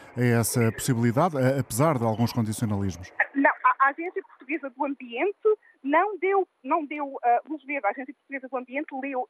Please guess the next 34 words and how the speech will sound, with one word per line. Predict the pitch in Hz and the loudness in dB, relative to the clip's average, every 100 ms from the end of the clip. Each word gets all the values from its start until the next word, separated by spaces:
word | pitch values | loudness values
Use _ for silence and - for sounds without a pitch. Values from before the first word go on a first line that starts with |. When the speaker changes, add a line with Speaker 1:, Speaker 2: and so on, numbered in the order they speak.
| - | -8
Speaker 2:
deu | 269 240 214 254 | -6 -6 -8 -10
um, | 247 | -12
um, | 220 247 226 202 196 - | -12 -16 -8 -6 -6 -8
um | 427 - | -8 -2
parecer | - - 285 - | -2 0 -2 -2
condicionado | - 370 359 269 - 202 196 214 | 2 2 2 -6 -12 0 2 2
e, | 269 | 0
aliás, | 285 240 226 | 2 2 2
as | 262 | -2
condições | - 339 302 339 339 - | -2 -2 -2 -4 -6 -8
ainda | 359 392 311 | -8 -4 -4
não | 311 _ | -4 _
foram | 370 311 | -2 -2
respeitadas. | - - 247 190 185 - - - - - | -4 -8 -2 2 2 0 -20 -20 -16 -14
E, | 262 | -2
portanto, | - 269 - | 2 2 2
aquilo | - 359 | 0 0
que | _ | _
se | - | 2
está | - 302 | 4 6
a | |
passar | - - 262 196 - - _ | 2 -2 0 2 -2 -10 _
é | 269 | -10
que, | 269 - 311 226 - _ - | -6 -4 -4 -6 -14 _ 2
ah, | 220 220 220 | 4 4 2
ah, | 202 | -2
o, | 240 - | -6 -8
a | |
Agência | 240 311 - - | -4 -4 -6 -6
do | |
Barroso | 277 285 269 | -4 -4 0
está | - 320 | 4 4
a | |
ser | - | 2